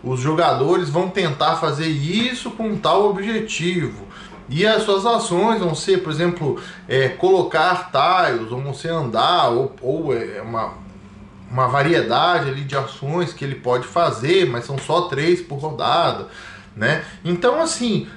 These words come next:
é, essa explicação geral é como se na cabeça da gente montasse um esqueletinho de como que o jogo funciona. E aí, quando você vai re-, lendo as regras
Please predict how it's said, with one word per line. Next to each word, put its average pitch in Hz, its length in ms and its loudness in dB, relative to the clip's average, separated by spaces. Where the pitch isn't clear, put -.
é, 160 600 2
essa 226 220 0
explicação 185 760 -2
geral 147 420 2
é 202 60 2
como 214 240 -2
se 233 200 -6
na 214 180 2
cabeça 165 480 0
da 165 180 4
gente 175 300 -4
montasse 208 680 0
um 247 100 -4
esqueletinho 143 1200 -2
de 147 160 -8
como - 340 0
que 269 100 -8
o 226 80 -2
jogo 151 300 -2
funciona. 180 920 -2
E 127 80 0
aí, 151 180 2
quando 233 220 -2
você 214 220 -2
vai 156 180 2
re-, 135 280 -2
lendo 165 400 2
as 131 220 2
regras 104 920 -2